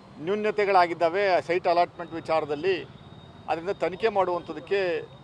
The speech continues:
ಲೋಕಾಯುಕ್ತ ಅವ್ರಿಗೆ ಇಲ್ಲ ಬೇರೆ ತನಿಖೆ ಸಂಸ್ಥೆಗೆ ಆದೇಶ ಮಾಡಬೇಕು ಅನ್ನುವಂಥದ್ದು ಏನು ಅವರ ಕೋರಿಕೆ ಇತ್ತು, ಆ ಕೋರಿಕೆ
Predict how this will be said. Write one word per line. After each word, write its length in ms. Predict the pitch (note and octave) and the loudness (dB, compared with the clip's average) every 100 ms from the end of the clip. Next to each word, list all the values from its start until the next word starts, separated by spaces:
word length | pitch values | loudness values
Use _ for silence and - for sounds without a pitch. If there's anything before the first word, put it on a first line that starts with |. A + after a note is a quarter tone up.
| - - - A2+ | -20 -20 -14 -2
ಲೋಕಾಯುಕ್ತ 520 | D3 - G#3 G3 - F3+ | -2 2 2 2 -2 -2
ಅವ್ರಿಗೆ 260 | D#3+ E3 G3 F3+ | -2 -2 -4 -4
ಇಲ್ಲ 120 | E3 E3+ D#3 C#3+ C#3 | 0 2 4 2 0
ಬೇರೆ 120 | F#3 F#3 E3 | -4 -4 -6
ತನಿಖೆ 200 | D#3+ F#3+ | -8 -12
ಸಂಸ್ಥೆಗೆ 380 | E3 E3 E3+ D#3 D#3+ | -12 -16 -14 -2 0
ಆದೇಶ 240 | D3 G#3 G3 G3+ | 2 0 -2 -2
ಮಾಡಬೇಕು 320 | F#3 E3+ D#3+ E3+ | -2 -4 -8 -10
ಅನ್ನುವಂಥದ್ದು 440 | E3 E3 - D#3 D#3 | -8 -10 -10 -10 -6
ಏನು 100 | E3+ D#3+ | -2 -2
ಅವರ 120 | D3 D3 - | -2 0 6
ಕೋರಿಕೆ 340 | A#3 C4 A3+ G#3 | 6 6 2 0
ಇತ್ತು, 220 | - D3+ D#3+ | 0 -2 2
ಆ 40 | F#3 - | 2 6
ಕೋರಿಕೆ 300 | B3+ C4 A#3+ | 6 6 6